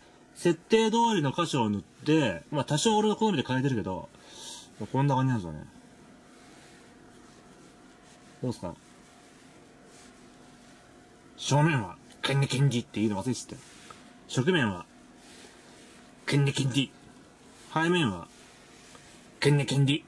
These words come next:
好きなアーティストは大津健二でございます。はい。いかがですか、お客さん。すごくない？この緻密な。もうこれウォッシングするしかないと思ってさ、これ。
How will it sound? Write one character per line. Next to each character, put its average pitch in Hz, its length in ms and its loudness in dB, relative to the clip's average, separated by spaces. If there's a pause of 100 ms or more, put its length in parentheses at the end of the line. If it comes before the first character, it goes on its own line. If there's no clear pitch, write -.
(120)
好 - 80 -12
き 175 80 2
な 156 80 2
ア 156 40 -2
ー - 40 -4
テ 131 80 -2
ィ - 20 -2
ス - 40 -12
ト 123 100 -2
は 127 60 0
大 120 40 0
津 - 80 -12
健 139 120 2
二 123 40 0
で 131 80 0
ご 123 60 -4
ざ 110 80 -4
い 87 40 -8
ま 85 100 -12 (520)
す。 113 40 -8
は 104 80 -4 (1040)
い。 120 80 -4
い - 20 -2
か 151 160 0
が 139 80 0
で 135 80 0
す - 140 -6
か、 139 100 0
お 113 60 0
客 143 180 -2
さ 220 220 0
ん。 143 60 -8 (2000)
す - 220 0
ご 185 120 4
く 208 80 2
な 233 140 2
い？ 220 60 -2
こ 160 80 0
の 131 80 0
緻 135 160 -2
密 147 180 2
な。 143 320 0 (300)
も 170 80 0
う 143 40 -2
こ 165 60 2
れ 160 60 6
ウ 151 40 8
ォ 156 40 6
ッ 160 40 4
シ 220 160 4
ン 233 60 8
グ 240 240 6
す - 80 0
る 226 80 4
し - 60 -2
か 175 80 2
な 180 80 2
い - 20 -2
と 143 60 0
思 110 100 -4
っ - 20 -14
て - 60 -10
さ、 95 160 -4
こ 90 80 -8
れ。 85 160 -10